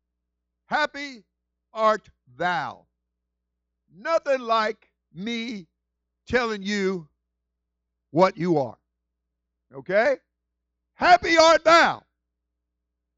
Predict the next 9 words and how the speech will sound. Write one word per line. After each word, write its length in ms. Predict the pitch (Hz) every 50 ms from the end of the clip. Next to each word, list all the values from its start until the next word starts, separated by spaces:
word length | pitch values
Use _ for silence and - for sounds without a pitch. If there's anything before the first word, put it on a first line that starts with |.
| _ _ _ _ _ _ _ _ _ _ _ _
O 160 | _ 139 139 135
Israel," 360 | 143 139 113 123 127 127 131 -
or 160 | - 120 117 110
church, 340 | _ - 147 135 143 156 _ _ _ _ _ _ _ _ _ _ _ _ _ _ _ _ _ _ _ _ _ _ _ _ _ _ _ _ _ _ _ _ _ 240
"who 100 | 320 381
is 180 | 381 349 247 180
like 360 | 240 311 339 359 339 - -
unto 300 | 285 320 302 208 - 285
thee, 340 | 262 254 320 320 262 185